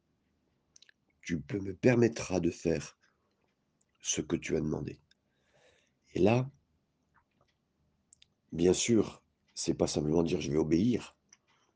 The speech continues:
mais Seigneur, ce qui me manque, tu vas me le donner. Ce que je vois, parce que on parle d'amour divin, et, euh, si on sent qu'on n'a qu'un amour humain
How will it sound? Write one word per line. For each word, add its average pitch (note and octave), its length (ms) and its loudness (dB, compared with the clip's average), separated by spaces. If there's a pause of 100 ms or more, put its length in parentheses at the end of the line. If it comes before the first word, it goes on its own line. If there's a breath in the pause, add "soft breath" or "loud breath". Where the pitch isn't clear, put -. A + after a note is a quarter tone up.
(380)
mais F2+ 80 -4
Seigneur, F2 380 2
ce - 200 0
qui - 140 -6
me D2+ 120 0
manque, G2+ 280 2
tu - 100 -6
vas D2+ 100 -2
me D2+ 100 -2
le D2+ 60 -2
donner. F#2+ 280 -2 (920)
Ce - 120 -6
que - 140 -2
je D2 160 0
vois, F#2 420 2 (460)
parce - 180 -14
que E2+ 200 2 (220)
on - 100 -18
parle D2 220 -2
d'amour D#2 300 -4
divin, F2 380 0 (840)
et, D2+ 200 0
euh, C#2 80 -2
si - 200 -4
on D#2+ 100 0
sent F2 260 -2
qu'on D2+ 160 -4
n'a D2+ 160 -6
qu'un E2+ 200 0
amour F2+ 360 4
humain F2+ 360 0